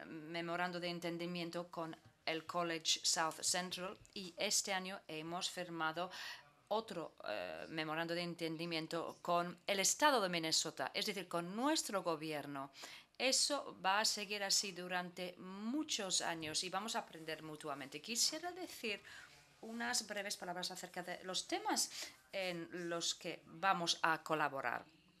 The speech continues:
Gracias al memorando de entendimiento. Nosotros queremos colaborar para desarrollar los recursos de formación y educación que preparan los alumnos para las necesidades de la empresa,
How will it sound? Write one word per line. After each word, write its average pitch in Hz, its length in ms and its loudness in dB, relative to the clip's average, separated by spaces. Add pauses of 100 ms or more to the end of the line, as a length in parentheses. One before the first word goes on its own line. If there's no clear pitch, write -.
(520)
Gracias 160 440 4
al 147 100 2
memorando 147 460 -2
de 139 160 2
entendimiento. 139 720 -4
Nosotros 247 580 0
queremos 214 400 0
colaborar 165 640 2
para 196 240 0
desarrollar 180 840 2 (360)
los 277 100 -6
recursos 233 800 0
de 185 160 0
formación 180 720 -4
y 190 40 0
educación 180 580 -4
que 196 160 -6
preparan 233 640 0 (260)
los 226 240 0
alumnos 208 400 2
para 202 160 0
las 190 160 4
necesidades 170 600 -2
de 175 60 -4
la 170 120 2
empresa, 170 580 2